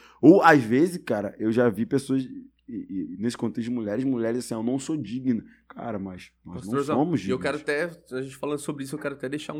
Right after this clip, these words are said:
Speaker 2: um, uma senha aqui pros maridos, né? Porque, o, o, como eu falei aqui, que o homem, ele comunica, né, a identidade.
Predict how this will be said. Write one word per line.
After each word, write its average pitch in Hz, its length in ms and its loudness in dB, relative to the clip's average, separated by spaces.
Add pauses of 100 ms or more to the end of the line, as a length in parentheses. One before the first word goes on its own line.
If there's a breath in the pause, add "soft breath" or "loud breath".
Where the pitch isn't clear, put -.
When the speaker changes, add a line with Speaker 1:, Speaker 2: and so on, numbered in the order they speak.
Speaker 2:
um, 143 640 -12
uma 123 120 -10
senha 135 280 -6
aqui 135 140 -12
pros 131 200 -12
maridos, 147 720 -6 (720)
né? 117 180 -8
Porque, 139 960 -4
o, - 280 -6
o, - 20 -10
como 143 180 -10
eu 160 60 -8
falei 165 240 -2
aqui, 165 180 -8
que 151 120 -8
o 143 40 0
homem, 147 240 -4
ele 170 80 -4
comunica, 160 840 -4 (240)
né, 135 140 -2
a 143 100 0
identidade. 151 960 -6